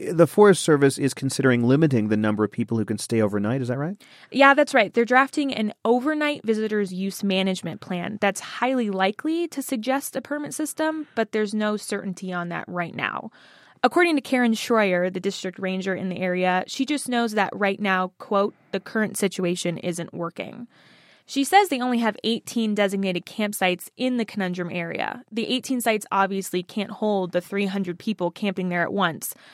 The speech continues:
Speaker 2: so everyone is spreading out and junking up the place. The management plan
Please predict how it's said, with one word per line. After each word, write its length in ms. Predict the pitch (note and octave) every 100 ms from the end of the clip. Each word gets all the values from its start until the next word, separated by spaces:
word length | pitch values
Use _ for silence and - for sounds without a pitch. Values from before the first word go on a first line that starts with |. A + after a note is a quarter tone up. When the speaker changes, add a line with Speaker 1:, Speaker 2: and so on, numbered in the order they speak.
| -
Speaker 2:
so 140 | -
everyone 400 | A3+ A#3 A#3 A3+
is 80 | G3+
spreading 400 | - G#3+ G3 F#3+
out 240 | F#3+ F#3+ -
and 160 | F#3
junking 400 | G3 G3 F3+ F3+
up 100 | F3
the 100 | -
place. 500 | - - - - - _ _ _ _ _ -
The 60 |
management 380 | C4+ D#4+ D4+ C#4
plan 380 | C4 A#3+ A#3+